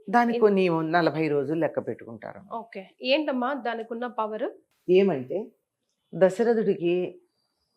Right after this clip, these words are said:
Speaker 1: సంతానం లేదు. అరవై వేల సంవత్సరాలు రాజ్యపరిపాలన చేశాడు ఆయన.
Speaker 2: మ్మ్.
Speaker 1: ముగ్గురు పట్టమహిషులు ఉన్నారు,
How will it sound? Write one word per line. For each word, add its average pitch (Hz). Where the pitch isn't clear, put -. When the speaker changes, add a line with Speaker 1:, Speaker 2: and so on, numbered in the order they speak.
Speaker 1:
సంతానం 180
లేదు. 147
అరవై 147
వేల 135
సంవత్సరాలు 170
రాజ్యపరిపాలన 160
చేశాడు 139
ఆయన. 120
Speaker 2:
మ్మ్. 220
Speaker 1:
ముగ్గురు 175
పట్టమహిషులు 175
ఉన్నారు, 143